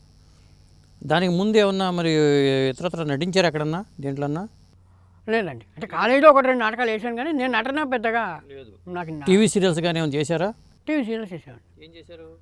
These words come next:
Speaker 2: టీవీ ఏజ్ నిజం అని ఒకటి మన మా టీవీ చేశాము.
Speaker 1: మ్మ్.
Speaker 2: తర్వాత జీ తెలుగుకి మెరుపులు అని చేశాను.
Speaker 1: ఓకే.
Speaker 2: అంటే every వీక్ ఒక్కొక్క ఎపిసోడ్ వస్తుంది.
Speaker 1: మ్మ్.
Speaker 2: అంటే మామూలు ఈ డైలీ సీ-, సీరియల్స్ అంటే ఈ మన డ్రామాలు కావు,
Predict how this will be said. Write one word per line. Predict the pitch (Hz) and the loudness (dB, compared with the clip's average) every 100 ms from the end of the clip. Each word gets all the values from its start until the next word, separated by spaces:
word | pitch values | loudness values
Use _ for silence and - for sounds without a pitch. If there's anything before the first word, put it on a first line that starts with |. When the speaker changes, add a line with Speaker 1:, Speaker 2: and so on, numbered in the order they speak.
| - | -4
Speaker 2:
టీవీ | 285 | -2
ఏజ్ | 285 277 294 | 2 4 4
నిజం | 302 277 269 | 4 2 0
అని | 302 403 311 | -2 -2 -2
ఒకటి | 277 240 240 233 226 202 190 175 | -2 -2 -2 -2 -4 -4 -6 -8
మన | 160 160 156 143 | -10 -10 -12 -12
మా | 156 196 | -6 -4
టీవీ | 214 220 | -4 -8
చేశాము. | 165 151 143 131 156 _ | -8 -10 -12 -16 -20 _
Speaker 1:
మ్మ్. | 143 147 147 135 127 _ - | -20 -20 -20 -20 -20 _ -4
Speaker 2:
తర్వాత | 220 214 202 240 220 208 190 180 170 | 0 0 -2 -2 -2 -2 -4 -4 -6
జీ | 160 196 302 | -4 0 0
తెలుగుకి | 285 277 262 - 320 269 262 262 - | 0 -2 -4 -6 -8 -6 -8 -10 -8
మెరుపులు | 208 277 269 320 285 | 0 0 0 0 0
అని | 285 247 180 | 0 -4 -8
చేశాను. | 156 123 120 _ _ | -10 -12 -20 _ _
Speaker 1:
ఓకే. | _ 131 - | _ -20 -14
Speaker 2:
అంటే | 214 233 | -2 2
every | 247 311 302 285 254 | 2 2 2 2 0
వీక్ | 233 262 254 | -2 -2 0
ఒక్కొక్క | 220 220 | -2 -4
ఎపిసోడ్ | 214 - 254 196 | -8 -4 -4 -4
వస్తుంది. | - - - | -8 -16 -16
Speaker 1:
మ్మ్. | 294 _ - - - - | -18 _ -20 -20 -20 -12
Speaker 2:
అంటే | 247 277 | -4 2
మామూలు | 269 311 320 | 4 6 6
ఈ | 311 302 | 6 4
డైలీ | 247 294 311 294 | 4 2 2 0
సీ-, | 311 302 - | -2 -4 -6
సీరియల్స్ | - 285 330 294 | -6 0 2 2
అంటే | 311 320 | 0 0
ఈ | |
మన | 285 269 254 233 214 | -2 -2 -2 -2 -4
డ్రామాలు | 180 220 269 285 226 | -2 0 2 2 0
కావు, | 170 | -4